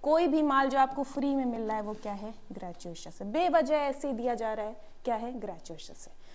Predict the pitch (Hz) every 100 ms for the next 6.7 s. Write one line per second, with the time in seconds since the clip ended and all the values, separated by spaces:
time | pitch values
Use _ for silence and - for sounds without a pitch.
0 | - - 302 311 302 - - 202 294 311
1 | 330 330 320 311 285 285 277 285 277 -
2 | - 202 233 220 - 208 202 - 269 277
3 | 214 233 208 202 190 185 196 240 226 -
4 | - 247 240 262 208 214 202 202 196 185
5 | 180 220 190 226 359 - - - - -
6 | - - - 208 185 165